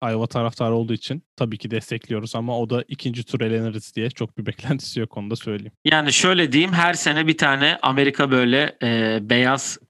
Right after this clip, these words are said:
Speaker 2: e, uzun, yetenekli çocuğu çıkarmayı seviyor. Luke May gibi.
Speaker 1: Ethan
Speaker 2: E, Luka
Speaker 1: Happ'in
Speaker 2: Garza
Speaker 1: yolundan
Speaker 2: gibi.
Speaker 1: devam.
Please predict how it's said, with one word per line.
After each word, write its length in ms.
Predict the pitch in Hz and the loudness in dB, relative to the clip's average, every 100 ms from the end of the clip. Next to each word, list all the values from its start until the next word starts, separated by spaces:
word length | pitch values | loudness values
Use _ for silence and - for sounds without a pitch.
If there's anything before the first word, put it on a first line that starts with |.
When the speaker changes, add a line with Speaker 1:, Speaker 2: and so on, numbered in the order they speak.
| - | -6
Speaker 2:
e, 100 | 107 | -4
uzun, 520 | 123 110 127 143 - _ - - - | -2 -2 -2 -6 -12 _ -20 -12 -2
yetenekli 460 | 120 135 127 123 135 | 0 0 -2 -2 -2
çocuğu 280 | 127 120 | 0 0
çıkarmayı 440 | 117 - 120 123 120 | 0 0 0 0 0
seviyor. 360 | 127 117 120 | 0 2 2
Luke 320 | 113 127 - 127 | 2 0 0 0
May 180 | 123 | 2
gibi. 300 | 107 87 107 - - - - | 0 -2 -4 -6 -16 -14 -2
Speaker 1:
Ethan 300 | 135 - 147 | 0 2 2
Speaker 2:
E, 40 | 127 | 2
Luka 160 | 120 | 2
Speaker 1:
Happ'in 140 | 147 131 | 2 4
Speaker 2:
Garza 120 | 117 | 2
Speaker 1:
yolundan 220 | 120 131 | 2 0
Speaker 2:
gibi. 80 | 123 | 0
Speaker 1:
devam. 260 | 110 104 | 0 -2